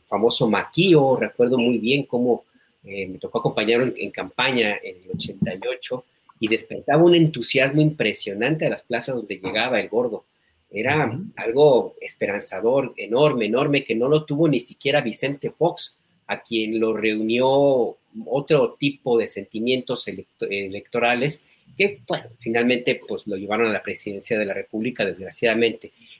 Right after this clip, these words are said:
Speaker 1: Pero la gente que apoyaba al gordo, a Maquillo, era, tenía mucho más espíritu, tenía una,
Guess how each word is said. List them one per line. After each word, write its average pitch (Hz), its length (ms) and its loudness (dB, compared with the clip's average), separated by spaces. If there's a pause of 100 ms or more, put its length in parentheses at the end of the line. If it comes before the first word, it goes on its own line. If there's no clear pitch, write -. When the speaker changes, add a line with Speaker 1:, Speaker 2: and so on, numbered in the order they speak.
(140)
Speaker 1:
Pero 120 580 4
la 117 140 0
gente 202 320 0
que 151 100 -4
apoyaba 123 380 2
al 123 100 0
gordo, 123 340 2
a 151 60 2
Maquillo, 117 540 -2
era, 151 400 -2 (500)
tenía 123 200 0
mucho 170 260 2
más 160 200 2
espíritu, 135 640 -2
tenía 120 280 0
una, 156 460 4